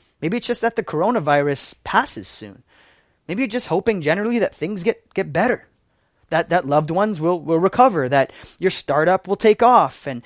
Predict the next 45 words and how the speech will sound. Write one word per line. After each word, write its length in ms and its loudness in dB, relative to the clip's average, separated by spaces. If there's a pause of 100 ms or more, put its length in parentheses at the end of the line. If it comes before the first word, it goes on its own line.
(120)
you'll 140 -4
be 80 0
able 160 0
to 80 -12
provide, 600 4
or 220 -2 (160)
that 140 -2
you 100 -4
meet 460 -4
the 180 4
one 460 2 (240)
by 180 4
twenty-five 720 0
and 80 -4
get 120 -2
married, 440 -2
or 100 2
that 140 4
your 100 0
kids 460 -2 (260)
don't 180 0
end 220 0
up 220 4 (260)
too 220 -2
crazy. 480 -6 (260)
<laughs> 80 -12 (500)
What 160 6
are 40 6
you 140 4
hoping 600 4
in? 220 2
What 100 2
are 40 -2
you 100 -2
hoping 500 -6 (240)
for? 460 -2
Whatever 340 2
that 360 0
is, 280 2
that's 220 -2
the 180 -14
object 600 -2
of 180 -4
your 140 -2
hope. 400 -6